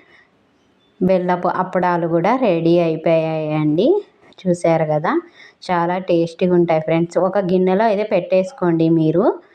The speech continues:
ఆ, సెట్ చేసుకొని ఇంక ఒకటి మీద ఒకటి పెట్టేసి గిన్నెలో అయితే పెట్టి మూత వేసేసేయండి. బాగా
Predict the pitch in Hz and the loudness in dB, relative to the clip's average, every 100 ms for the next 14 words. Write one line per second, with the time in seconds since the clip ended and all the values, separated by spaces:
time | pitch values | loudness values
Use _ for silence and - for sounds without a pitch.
0 | _ - - 175 180 175 175 185 185 196 | _ -20 -8 -4 -2 -2 0 -2 0 -2
1 | 190 190 185 180 262 302 196 - 190 190 | -2 -2 -2 0 2 0 0 0 0 0
2 | 190 196 185 185 185 180 175 185 175 170 | 0 2 4 4 2 -2 -2 -2 -2 -2
3 | 180 175 175 254 202 180 185 190 175 185 | -2 -2 -2 0 2 2 2 0 0 0
4 | 175 170 262 269 190 202 196 175 175 170 | 0 0 0 0 0 0 2 2 2 -2
5 | 170 160 160 190 262 180 175 175 175 | 0 0 2 2 2 0 0 0 -2